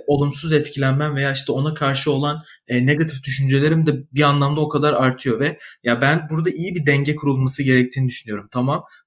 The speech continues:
doğrudan ulaşabiliyorsun karşı tarafa kesinlikle ama,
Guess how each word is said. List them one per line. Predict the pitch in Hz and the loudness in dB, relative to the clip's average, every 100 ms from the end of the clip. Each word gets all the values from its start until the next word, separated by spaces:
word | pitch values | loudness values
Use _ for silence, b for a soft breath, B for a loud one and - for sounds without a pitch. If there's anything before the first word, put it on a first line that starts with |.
| - | 0
doğrudan | 123 139 147 151 | 2 4 0 0
ulaşabiliyorsun | 139 131 143 143 170 - 139 | -2 -2 -4 -4 -6 -6 -6
karşı | 131 123 - | -2 -2 0
tarafa | 123 120 123 | -4 -2 -4
kesinlikle | 123 - 120 120 - 170 240 B B - | -4 -6 -4 -6 -4 -6 -8 B B 0
ama, | 123 147 170 | 2 4 2